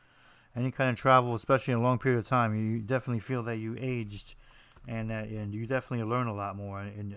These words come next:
in many ways, you appreciate where you came from. It's one of the great things about travel, is that you can appreciate where you went, and you can damn sure appreciate when you get back, going, "Wow, love being there, but, um, I'm glad I'm back."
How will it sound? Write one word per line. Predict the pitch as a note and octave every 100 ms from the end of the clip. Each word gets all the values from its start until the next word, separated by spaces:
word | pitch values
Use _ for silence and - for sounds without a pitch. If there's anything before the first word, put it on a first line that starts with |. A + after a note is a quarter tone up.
| G2+
in | G#2+ G#2+
many | B2 A#2
ways, | A2+ G#2
you | A2
appreciate | G2+ - C3+ - A#2+ A#2+
where | A#2
you | A2
came | - C#3+
from. | D3 - F#2 F2 _ -
It's | -
one | D3
of | D3+
the | C#3
great | D3 D3+
things | C#3 A2
about | G2+ G#2+
travel, | G2 G#2+ F#2+ F2 E2+ _ _ _ _ _ -
is | A2+
that | B2+ A#2+
you | B2
can | B2+
appreciate | A#2 - D3+ - C#3+ C3+
where | A#2+
you | A#2+ A2+
went, | C3+ F3 F#3+ - _ _ _ _ _ _
and | A2+ G#2+
you | A2
can | - A2 G#2 F2+ - -
damn | B2 C3
sure | - B2+
appreciate | G#2+ C3 B2 C3 B2
when | A2+
you | A2
get | A#2
back, | F#2+ C#3+ A2 -
going, | A2 G#2 F#2 -
"Wow, | A#2 G2+ F2+ _ _ - - - - - _
love | B2 C#3+
being | B2+ D#3+ D3+
there, | D3+ D3+
but, | B2+ A#2 A#2 -
um, | A2 G#2+ G#2 G2
I'm | G#2
glad | G#2 A#2 A#2
I'm | G#2+
back." | G2+ F2 -